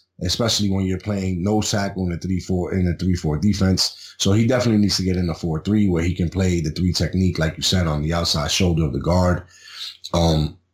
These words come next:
him and Mo Hurst would form a formidable duo on that line. Um, Eddie's a beast. I love Ed Oliver.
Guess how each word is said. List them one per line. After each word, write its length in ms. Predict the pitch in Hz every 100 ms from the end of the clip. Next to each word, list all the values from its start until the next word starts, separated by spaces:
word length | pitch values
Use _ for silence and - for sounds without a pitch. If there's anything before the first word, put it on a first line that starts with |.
| _ - - -
him 180 | 117 110
and 120 | 101
Mo 200 | 98 87
Hurst 300 | 101 95 92
would 380 | 87 95 101 80
form 420 | - 95 92 - -
a 320 | 87 87 85 -
formidable 840 | - - 120 131 110 90 80 64 _ -
duo 400 | 85 107 92 85
on 160 | 85 85
that 180 | 82 80
line. 480 | 90 98 98 95 95 _ - _ _ -
Um, 560 | 87 87 87 85 80 - _ _ _ _ _ _ - - _ _ _ _ _ _ _ _ _ _ -
Eddie's 340 | 113 170 117
a 80 | 78
beast. 600 | 90 98 85 - - - _ _ _ _ _ _ _ _ _ _
I 160 | 85 113
love 340 | 107 113 98 -
Ed 180 | 95 80
Oliver. 600 | 82 85 67 62 -